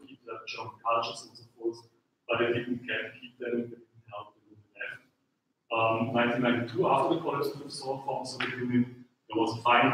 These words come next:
rejection of these autonomous areas, so they were not allowed to settle there, and then they tried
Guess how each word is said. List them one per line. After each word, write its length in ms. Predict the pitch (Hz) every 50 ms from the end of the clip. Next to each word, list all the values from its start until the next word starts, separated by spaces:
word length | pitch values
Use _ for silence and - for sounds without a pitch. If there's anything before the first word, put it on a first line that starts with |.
| 117
rejection 520 | - - 131 131 131 - - - - - -
of 20 | -
these 140 | - - -
autonomous 560 | - - 120 - 113 113 - - - - - -
areas, 480 | 135 135 139 139 139 135 135 - - - -
so 140 | - -
they 80 | - - -
were 320 | - - - - - -
not 60 | -
allowed 340 | - - - - - - - -
to 60 | -
settle 300 | - - - - - -
there, 320 | - - - - - - _ _ _ _ _ _ 113
and 20 | 117
then 240 | 120 120 120 120 117
they 60 | 117 -
tried 320 | 117 - - 107 - -